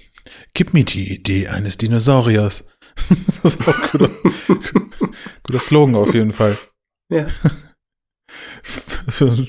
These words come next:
Speaker 1: beschissenes Startup in, in Berlin. Hi, ich bin Kommi,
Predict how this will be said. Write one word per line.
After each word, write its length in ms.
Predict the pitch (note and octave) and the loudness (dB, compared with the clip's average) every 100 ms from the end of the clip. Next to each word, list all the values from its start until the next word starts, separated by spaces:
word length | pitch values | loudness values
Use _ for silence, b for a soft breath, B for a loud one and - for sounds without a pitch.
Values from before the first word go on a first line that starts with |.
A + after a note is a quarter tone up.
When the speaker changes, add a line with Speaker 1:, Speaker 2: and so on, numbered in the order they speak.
| B2+ | -2
Speaker 1:
beschissenes 540 | B2+ - D3 C#3+ B2+ | 0 2 4 4 4
Startup 500 | - C3+ C#3 C#3+ C3 B2+ | 2 4 4 4 2 2
in, 180 | B2 | 0
in 260 | A#2+ B2+ B2 | 2 2 2
Berlin. 460 | A#2 A#2 B2 A2 - B B B B - - | 2 2 0 -2 -8 B B B B 0 2
Hi, 120 | F#3+ C3+ | 2 4
ich 80 | - | 4
bin 140 | C3 | 4
Kommi, 380 | - D#3 A#2+ | 6 6 6